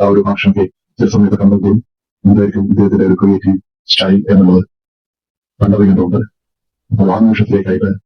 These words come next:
നമ്മൾ അടുത്തുകൊണ്ടിരിക്കുന്നു. ഒരുപാട് സിനിമകൾ വന്ന് ബോറടിപ്പിച്ചും വിമർശനങ്ങൾക്ക് വിധേയമാകുകയും ട്രോളുകൾക്ക് വിധേയമായും പോയിക്കൊണ്ടിരിക്കുന്ന ഈ കാലയളവിൽ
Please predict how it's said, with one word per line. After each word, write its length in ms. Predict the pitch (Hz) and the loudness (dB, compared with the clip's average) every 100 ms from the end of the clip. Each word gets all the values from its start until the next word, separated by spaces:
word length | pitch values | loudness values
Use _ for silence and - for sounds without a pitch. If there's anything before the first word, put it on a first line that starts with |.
| _ _ | _ _
നമ്മൾ 180 | 101 98 98 | 0 0 0
അടുത്തുകൊണ്ടിരിക്കുന്നു. 540 | 104 104 95 92 - - _ _ _ _ _ _ _ _ _ _ _ _ 117 | -2 0 2 2 0 -4 _ _ _ _ _ _ _ _ _ _ _ _ -2
ഒരുപാട് 300 | 117 104 101 101 | 0 2 0 0
സിനിമകൾ 320 | 113 98 98 | 0 2 0
വന്ന് 220 | - 98 92 | 0 -4 -2
ബോറടിപ്പിച്ചും 540 | 98 101 101 98 101 101 _ _ _ _ _ _ _ _ _ | -2 -2 -2 -2 -4 -6 _ _ _ _ _ _ _ _ _
വിമർശനങ്ങൾക്ക് 600 | 104 104 - 202 95 92 95 - _ _ | -2 0 2 2 2 -2 -2 -8 _ _
വിധേയമാകുകയും 580 | 113 101 104 98 92 98 110 - _ _ _ _ _ _ - | 0 2 2 -2 -2 -2 -4 -8 _ _ _ _ _ _ -4
ട്രോളുകൾക്ക് 400 | 101 104 101 104 | 0 0 0 0
വിധേയമായും 540 | 98 104 101 95 95 101 _ | 0 2 2 0 -4 -6 _
പോയിക്കൊണ്ടിരിക്കുന്ന 560 | - 101 101 95 98 98 | -6 -2 -2 0 -2 -2
ഈ 20 | |
കാലയളവിൽ 380 | 90 90 90 | 0 0 0